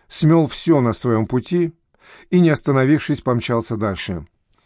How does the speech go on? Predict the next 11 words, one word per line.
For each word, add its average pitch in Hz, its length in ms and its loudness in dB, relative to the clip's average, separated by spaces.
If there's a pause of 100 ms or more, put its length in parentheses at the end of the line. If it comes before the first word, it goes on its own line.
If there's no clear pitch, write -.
(520)
Преодолевая 151 600 4
дрожь 143 260 2
в - 40 -12
коленях, 135 540 2
я 127 160 2
нажал 127 360 0
на 131 140 2
тормоз, 117 580 0 (240)
выбрался 135 500 2
из 120 100 -2
«Фиата» 139 600 -2